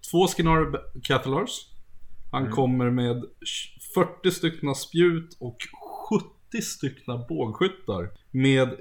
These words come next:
Speaker 1: Hyshant Windstones, Umbral Spell Portal och Prismatic Palisade. Han har en två till tio-droppslista, börjar ju med en extra command point tack vare bataljonen där då, som är Aurelian Legion också. Det är alltså sjuttio styckna bågar,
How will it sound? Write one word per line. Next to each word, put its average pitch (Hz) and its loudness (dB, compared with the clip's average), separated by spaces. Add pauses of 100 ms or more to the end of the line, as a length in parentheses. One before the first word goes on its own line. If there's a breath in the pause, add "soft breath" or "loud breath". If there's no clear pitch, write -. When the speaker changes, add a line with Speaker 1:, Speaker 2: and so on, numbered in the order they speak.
(200)
Speaker 1:
Hyshant 180 2
Windstones, 143 0 (140)
Umbral 160 2
Spell 127 0
Portal 120 0 (160)
och 110 -4 (260)
Prismatic 107 -2 (140)
Palisade. 170 -2 (240)
Han 127 0
har 135 0
en 135 -4 (120)
två 170 4
till 135 -2
tio-droppslista, 120 -2
börjar 117 0
ju 113 0
med 113 -2
en 107 0
extra 107 -4
command 113 -8
point 104 -8
tack 101 -8
vare 101 -8
bataljonen 110 -2
där 90 -10
då, 87 -16
som 87 -10
är 87 -8 (120)
Aurelian 95 -4
Legion 113 -2
också. - -16 (220)
Det 113 -2
är 123 0
alltså 120 2
sjuttio - -2
styckna 113 -6
bågar, 113 -4